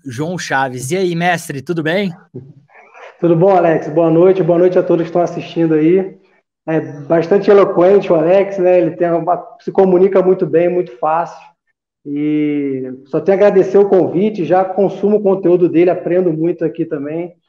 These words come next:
Speaker 2: É, sou entusiasta do conteúdo dele, acabei de falar com ele aqui no privado, como, é, ele traz qualidade, né? Não só do conteúdo, mas a qualidade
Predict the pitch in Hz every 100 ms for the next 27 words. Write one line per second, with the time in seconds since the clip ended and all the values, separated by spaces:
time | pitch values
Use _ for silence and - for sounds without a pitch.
0 | _ _ _ _ 139 143 143 143 170 170
1 | 190 196 185 175 196 185 175 180 175 175
2 | 165 156 175 165 147 165 160 - 170 156
3 | 160 156 156 151 - 156 151 - 135 120
4 | 151 170 156 - - _ _ - 175 196
5 | 190 175 160 160 160 160 156 - 175 180
6 | 180 - 190 185 156 175 180 151 156 185
7 | 190 - _ _ - 175 185 196 190 185
8 | 185 190 160 190 185 180 180 180 180 180
9 | 180